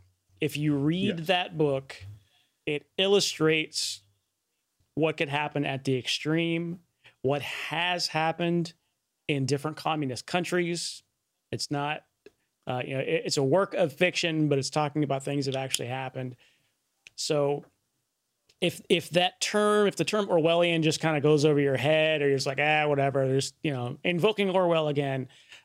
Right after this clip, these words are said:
Speaker 1: uh, make sure you're really familiar with the book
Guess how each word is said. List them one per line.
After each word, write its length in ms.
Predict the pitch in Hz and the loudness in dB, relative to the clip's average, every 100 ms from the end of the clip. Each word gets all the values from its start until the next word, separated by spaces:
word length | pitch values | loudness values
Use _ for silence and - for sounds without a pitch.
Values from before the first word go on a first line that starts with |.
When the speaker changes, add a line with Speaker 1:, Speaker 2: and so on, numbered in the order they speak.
| - | -4
Speaker 1:
uh, 260 | 143 139 139 - | -2 -2 -4 -6
make 300 | 185 196 208 | -2 -2 0
sure 180 | - 220 | 0 2
you're 180 | 175 156 | 4 4
really 300 | 156 165 151 | 4 4 2
familiar 520 | - 147 143 139 135 | 2 2 4 2 2
with 220 | 131 123 | 0 -2
the 100 | 120 | -6
book 460 | 113 120 - - | -4 -6 -8 -18